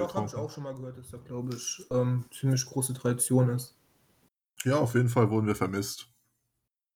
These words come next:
Speaker 1: Ja, deswegen sind wir wieder zurückgekommen.
Speaker 2: Aber anscheinend eher von weiblichen Fans als von männlichen. Also die Männer lassen uns im Stich hier.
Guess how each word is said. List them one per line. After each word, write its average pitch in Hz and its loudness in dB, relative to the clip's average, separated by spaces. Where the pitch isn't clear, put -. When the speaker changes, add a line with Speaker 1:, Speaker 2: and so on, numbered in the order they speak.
Speaker 1:
Ja, 156 12
deswegen 131 4
sind 131 6
wir 131 6
wieder 131 6
zurückgekommen. 127 0
Speaker 2:
Aber 107 8
anscheinend 120 2
eher 113 2
von 104 0
weiblichen 110 0
Fans 117 0
als 110 -2
von 113 0
männlichen. 113 -2
Also 104 -2
die 101 -4
Männer 104 2
lassen 135 -2
uns 120 -2
im 123 0
Stich 117 -4
hier. 104 -6